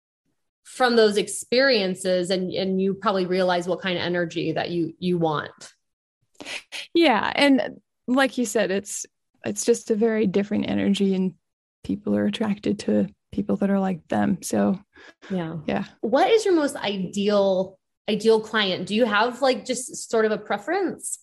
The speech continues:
Speaker 2: This year has kind of been the year of the couples for me. And that's been beautiful because actually one of the most fulfilling ex-, experiences I had was years ago.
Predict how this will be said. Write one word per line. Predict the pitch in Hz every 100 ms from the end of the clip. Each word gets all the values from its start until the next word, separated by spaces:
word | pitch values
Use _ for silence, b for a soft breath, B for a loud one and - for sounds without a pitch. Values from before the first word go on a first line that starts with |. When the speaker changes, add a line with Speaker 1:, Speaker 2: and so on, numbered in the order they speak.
| _ _ B -
Speaker 2:
This | 226 302 -
year | 381 370 330
has | 285 220
kind | 254 269
of | 240
been | 247 240
the |
year | 226 220 226 226
of | - 226 220 202 202
the | 208 202 190 196
couples | - 208 254 285 285 - - -
for | 285
me. | 302 320 330 320 b b b _ -
And | - 233 233 233 233 214 196
that's | 262 269 269
been | - 262 226
beautiful | 233 233 208 - 202
because | 190 208 220 214 202 - b b _ -
actually | 214 240
one | 233
of | 247 208
the | 214 196 190 175 _ _ _ -
most | 233 226 -
fulfilling | - 214 - 220 220
ex-, | 196 - - -
experiences | 208 - 208 208 202 190
I | 202
had | 190 202 202
was | 202 - b b b -
years | 226 247 226
ago. | 208 202 202 202